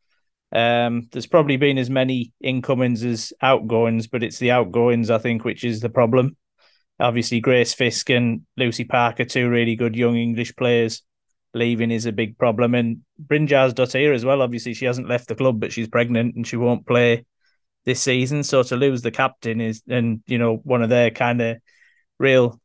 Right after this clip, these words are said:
top figures in the team is a massive blow to them. Obviously, I know it's for a good reason, but it's something they could do without this season. So, you know, I think Rianne's got a real job on.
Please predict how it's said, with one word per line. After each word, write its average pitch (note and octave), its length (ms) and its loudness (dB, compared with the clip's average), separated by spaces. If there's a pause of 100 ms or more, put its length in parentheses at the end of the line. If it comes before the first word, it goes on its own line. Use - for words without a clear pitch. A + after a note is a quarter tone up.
top - 260 0
figures C3+ 360 -2
in A#2+ 120 -2
the A#2 80 -2
team B2 360 -2
is A#2 320 -4
a A2+ 60 -6
massive A#2+ 440 -4
blow B2 260 4
to - 140 -4
them. A#2 360 0 (280)
Obviously, A2+ 360 -4
I A#2 60 2
know A#2+ 100 4
it's A2+ 100 0
for - 120 -4
a A2 40 0
good A#2+ 220 0
reason, A#2 400 0
but A2+ 220 0 (500)
it's - 160 -8
something A#2+ 280 0
they A2+ 120 2
could A#2 160 -4
do A#2+ 160 2
without A#2 340 2
this A#2 180 -4
season. A2+ 440 -4
So, A#2+ 400 0 (240)
you C3 100 -2
know, B2 120 2
I A#2+ 60 2
think B2 180 -4
Rianne's C3 340 0
got A#2+ 200 0
a A#2+ 60 -2
real B2 220 0
job A#2 260 -2
on. A#2+ 260 -2